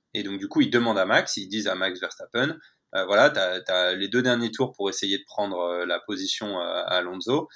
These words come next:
Si tu arrives pas, on veut qu'au dernier tour, tu redonnes ta place à, euh, Pérez. » Et, euh, donc, euh, il répond pas. Et sauf qu'en fait, bah, il termine la course, euh, à fond les ballons. Et, euh,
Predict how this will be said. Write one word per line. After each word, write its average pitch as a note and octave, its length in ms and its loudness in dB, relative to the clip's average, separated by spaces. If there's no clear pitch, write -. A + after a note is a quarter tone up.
Si - 180 -6
tu - 160 0
arrives G2+ 260 4
pas, B2+ 200 4
on A#2+ 140 2
veut B2 140 2
qu'au A#2+ 140 -4
dernier G2 320 0
tour, D#3 220 0
tu - 140 -6
redonnes G2 320 -2
ta F#2 120 -2
place B2+ 380 2
à, G#2 380 0
euh, F2+ 300 0
Pérez. » F2 220 -2
Et, G#2 260 2
euh, F#2 320 4
donc, G2 220 -4
euh, G2 120 2
il F#2+ 60 2
répond G#2 260 -2
pas. C#3+ 460 4
Et G#2 160 -2
sauf - 180 -2
qu'en F2+ 160 -6
fait, C3+ 260 2
bah, F2+ 300 2
il F#2 160 -6
termine G#2+ 360 2
la G2 100 2
course, - 380 -2
euh, F#2 200 0
à G#2 140 2
fond - 180 -6
les G#2 100 -2
ballons. A#2 500 0
Et, A2 440 0
euh, F2 280 -4